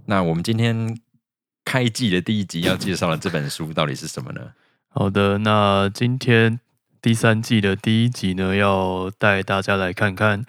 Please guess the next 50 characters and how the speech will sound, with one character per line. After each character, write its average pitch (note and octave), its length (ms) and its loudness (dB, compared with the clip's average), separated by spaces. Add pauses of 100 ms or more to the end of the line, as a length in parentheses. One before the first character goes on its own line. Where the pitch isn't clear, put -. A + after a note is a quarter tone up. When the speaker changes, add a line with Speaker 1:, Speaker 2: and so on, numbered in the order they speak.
(320)
Speaker 2:
如 G#2+ 140 0
果 A#2 160 4
你 A#2 120 2
有 G#2 120 4
听， A#2+ 460 0 (220)
呃， G2 200 0
第 C3 220 2
二 A#2+ 100 6
季 A2+ 180 -2
的 G2 240 0
《天 B2 220 0
桥 G2+ 240 0
上 G2+ 220 0
的 G2 100 -2
魔 F#2 260 -2
术 G2+ 220 -2
师》 G2+ 300 -4
还 F#2+ 140 0
有 F#2 220 0
《复 G#2+ 320 0
眼 F2+ 160 -2
人》 F2 160 -6
的 F2 120 -6
话， F#2+ 280 0 (420)
那 G2 220 2
想 F#2+ 280 -4
必， A2 260 2
呃， F2+ 460 -2
你 F#2 160 -6
应 G#2 80 -4
该 G#2+ 180 4
已 F#2+ 100 -2
经 G#2+ 440 -2 (800)
算 A#2 240 4
是 A#2 100 0
认 A#2+ 180 4
识 A#2 220 0
吴 G2 160 2
明 G#2 240 0
义 A2 80 4
老 F2+ 160 2
师 G#2 140 -4
这 G#2 120 2
号 F#2+ 220 0
人 E2+ 180 -6
物 G2 220 -4
了， - 80 -10
这 G2 80 -6
样 C3 140 -6
子。 - 100 -16